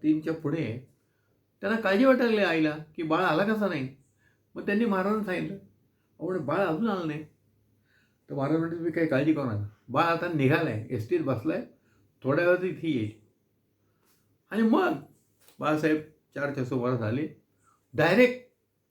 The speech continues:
कुकडेवाड्यात महाराजांच्या दर्शनाला उभे राहिलो. महाराजांचं दर्शन घेतलं आणि महाराजांनी विचारलं, "अरे, तू आईला भेटला का नाही?" "नाही," म्हणले, "मी डायरेक्ट." "अरे," म्हणे, "आई तुझी वाट बघते, जा बरं तिकडं,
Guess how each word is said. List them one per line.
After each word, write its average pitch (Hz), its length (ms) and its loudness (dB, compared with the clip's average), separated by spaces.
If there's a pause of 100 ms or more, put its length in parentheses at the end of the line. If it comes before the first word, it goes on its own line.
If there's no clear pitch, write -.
(140)
कुकडेवाड्यात 160 600 2 (920)
महाराजांच्या 151 400 2
दर्शनाला 143 360 -2
उभे 139 200 4
राहिलो. 151 460 0 (580)
महाराजांचं 135 300 0
दर्शन 139 260 0
घेतलं 156 340 -2 (880)
आणि 156 100 -2
महाराजांनी 170 280 -2
विचारलं, 151 380 0 (1600)
"अरे, 143 140 -8
तू 202 320 -6 (500)
आईला 165 240 4
भेटला 156 300 0
का 220 80 0
नाही?" 131 200 -2 (520)
"नाही," 226 120 4
म्हणले, 220 180 4
"मी 208 200 2
डायरेक्ट." 175 400 4 (440)
"अरे," 170 120 -4
म्हणे, 180 140 -6
"आई 165 140 0
तुझी 180 220 -2
वाट 139 200 2
बघते, 127 380 -2
जा 160 140 4
बरं 160 200 0
तिकडं, 156 200 0